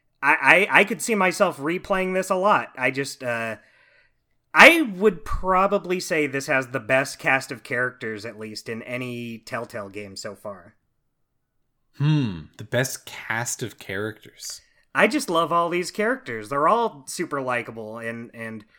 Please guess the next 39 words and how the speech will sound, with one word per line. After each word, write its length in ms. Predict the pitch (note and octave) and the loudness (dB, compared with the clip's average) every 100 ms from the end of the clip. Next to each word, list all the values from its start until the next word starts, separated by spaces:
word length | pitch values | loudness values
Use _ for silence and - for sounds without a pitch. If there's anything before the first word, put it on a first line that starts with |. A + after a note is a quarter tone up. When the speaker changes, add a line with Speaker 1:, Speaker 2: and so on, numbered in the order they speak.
| _ _ - | _ _ -4
Speaker 1:
and 120 | C3 | 2
I 80 | D3+ | 2
wanted 340 | C#3+ F#3+ G#3+ | 4 2 2
to 60 | D#3 | -2
see 240 | - A3 | -6 -4
them 200 | G3 F3 D#3+ | 0 -2 0
all, 680 | D#3+ F3 F#3+ G3 F#3+ F#3+ F#3+ - | 0 2 2 0 -2 -4 -6 -6
uh, 480 | B2+ A#2 A2 G#2 A2 _ - | -4 -2 -4 -6 -12 _ -8
come 240 | F#3 F3+ | -2 0
out 240 | F3+ F3 C#3 | 2 0 -2
victorious. 1040 | C3 E3 - - C#3 G#2+ F#2 F2+ - - - - _ _ _ _ _ _ _ _ _ | -8 -8 -10 -10 -8 -8 -12 -18 -18 -18 -20 -20 _ _ _ _ _ _ _ _ _
Speaker 2:
Strong 540 | - - - G#3 F4 F4+ | -10 -10 -4 -2 -2 4
Bad, 400 | D4+ A3 C#3+ - _ _ _ - | 4 4 -2 -12 _ _ _ -10
S-, 240 | - - - | -8 -8 -6
Strong 280 | - A#3+ D4 | -2 0 4
Bad 180 | E4 | 2
School 200 | D#4+ B3+ | 2 -2
Game 240 | G#3 G3 E3 | 0 0 2
does 320 | D#3+ F#3 D#3+ | 4 4 2
have 260 | D#3+ C#3+ - | 0 0 0
Homestar 540 | C#3+ D3 - C3+ A2+ | -2 -2 0 2 2
Runner 400 | G#2+ A#2+ D3 D#3+ | 0 0 0 0
in 60 | E3+ | -2
it, 240 | F3 - | -6 -6
so 280 | - B2 A#2 | -4 -2 0
I 80 | A#2 | 0
have 220 | A2+ B2+ | 0 -2
a 40 | A#2 | -2
hard 420 | - C#3 D#3+ D#3+ | -6 -2 -2 -4
time 360 | - B2+ A#2 A2 | -6 -4 -2 0
Speaker 1:
<laughs> 1200 | A3+ A3+ C4+ G4 - _ _ _ _ _ _ - | 0 2 2 2 -6 _ _ _ _ _ _ -8
Speaker 2:
completely 220 | C3 A#2 | -8 -2
Speaker 1:
That's 220 | C#3+ D#3 | -2 0
Speaker 2:
getting 260 | A#2+ B2 G#2+ | 2 2 0
Speaker 1:
true. 60 | G2+ | -6
Speaker 2:
on 80 | |
that 200 | G2 G2 | -6 -6
level, 360 | F2+ F2 E2+ E2 | -6 -8 -8 -8
but 220 | G2 F#2+ | -8 -8